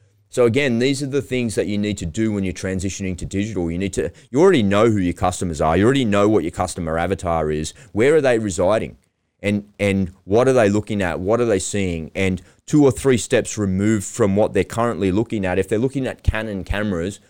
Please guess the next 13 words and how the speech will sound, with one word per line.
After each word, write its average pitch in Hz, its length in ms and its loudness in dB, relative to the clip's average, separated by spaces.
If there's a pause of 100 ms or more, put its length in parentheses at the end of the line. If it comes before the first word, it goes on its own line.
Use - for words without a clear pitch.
(180)
what 117 160 0
else 160 220 0
are 147 60 -4
they 90 160 0
looking 82 240 -4
at? 82 140 -4
They're 95 140 0
interested 110 380 -4
in 117 100 -4
photography. 98 680 -4 (320)
They're 95 160 2
interested 107 420 0
in 98 320 0